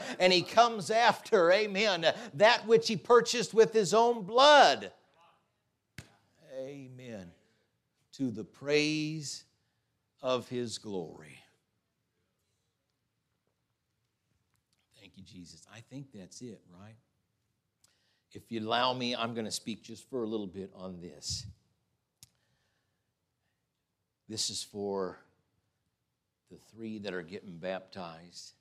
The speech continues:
specifically, but generally for all of us. Amen. Destined for greatness. <laughs> Destined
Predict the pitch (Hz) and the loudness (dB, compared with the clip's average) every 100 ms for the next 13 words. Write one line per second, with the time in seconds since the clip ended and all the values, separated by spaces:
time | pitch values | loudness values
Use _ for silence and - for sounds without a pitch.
0 | _ _ _ _ _ _ - 90 - 104 | _ _ _ _ _ _ -20 -10 -8 -8
1 | - 92 98 92 87 _ _ _ _ _ | -14 -20 -12 -12 -12 _ _ _ _ _
2 | 87 95 104 101 92 90 - 90 80 71 | -20 -14 -12 -10 -10 -10 -12 -14 -12 -14
3 | 67 71 76 - - - _ _ _ _ | -16 _ -18 -14 -14 -14 _ _ _ _
4 | _ _ _ 101 95 87 87 80 73 _ | _ _ _ -12 -12 -10 -14 -14 -20 _
5 | _ 90 110 127 - - 139 131 127 _ | _ -12 -8 -4 -6 -8 -14 -18 -20 _
6 | _ _ _ _ _ _ _ _ _ 98 | _ _ _ _ _ _ _ _ _ -14
7 | 85 80 76 73 _ 67 - - - - | -14 -16 -20 _ _ _ -14 -12 -14 -20
8 | _ _ _ _ _ _ _ _ _ _ | _ _ _ _ _ _ _ _ _ _
9 | _ _ - 123 151 151 - 147 147 139 | _ _ -2 2 4 2 -8 -8 -8 -10